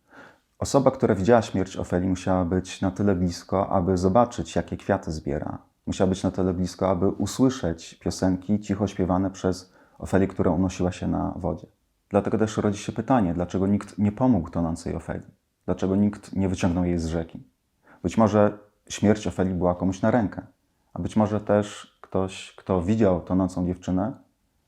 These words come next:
chciał pozwolić jej na to, aby zginęła, myśląc, że jeżeli ktoś chce odebrać sobie życie, należy mu na to pozwolić. Jak też słowa królowej mają się do słów grabarza, które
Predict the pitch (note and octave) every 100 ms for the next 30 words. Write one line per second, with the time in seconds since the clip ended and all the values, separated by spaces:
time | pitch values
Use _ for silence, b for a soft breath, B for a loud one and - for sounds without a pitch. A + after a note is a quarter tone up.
0 | _ _ - G#2 G2+ G#2 F#2+ A#2 B2 A2
1 | - F2 F2 F2 F2+ E2+ E2+ E2+ E2+ E2
2 | _ _ _ F2 E2+ G2+ E2+ F#2 A2 -
3 | - F2+ - F#2 F2+ E2+ E2+ F2 E2+ F2
4 | F2+ F2+ - G2+ - - A#2 G#2+ F#2+ F2+
5 | - F#2 F2+ F2 F#2 A2+ B B B B
6 | _ _ - G2 G2 G2 F#2+ F#2 F2+ E2
7 | E2+ F2 - _ _ _ _ G#2 A2+ G#2
8 | - F#2+ G2 - G#2 F#2+ F2 G2 A2 G#2+
9 | F2 F2 F#2 F2+ F2 F2 F2 - - E2+
10 | F2 F#2 F#2+ A#2 F#2+ D#2+ - - - E2+
11 | E2 E2 E2